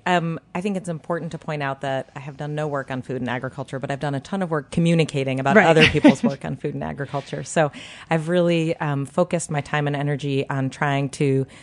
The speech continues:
Speaker 1: um, tell the stories of, um, better food and better agriculture. I, um, many years ago, worked for an organization called Slow Food, and there I had the chance to, um, work on some campaigns mobilizing Slow Food members around the country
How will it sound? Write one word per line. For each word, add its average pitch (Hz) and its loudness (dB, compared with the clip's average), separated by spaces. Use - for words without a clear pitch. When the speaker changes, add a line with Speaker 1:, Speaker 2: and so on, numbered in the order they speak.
Speaker 1:
um, 135 0
tell 175 4
the 147 4
stories 131 0
of, 127 0
um, 127 0
better 135 2
food 135 0
and 139 -4
better 139 0
agriculture. 139 -4
I, 135 2
um, 131 -2
many 160 2
years 151 0
ago, 143 2
worked 165 -4
for 135 0
an 143 -6
organization 123 -6
called - -8
Slow 123 -6
Food, 196 0
and 131 0
there 135 2
I 135 0
had 131 -2
the 139 0
chance 143 -4
to, 147 2
um, 156 6
work 165 0
on 156 2
some 143 0
campaigns 127 -2
mobilizing 131 0
Slow 143 -2
Food 131 -2
members 123 -2
around 123 -2
the 127 -2
country 123 -6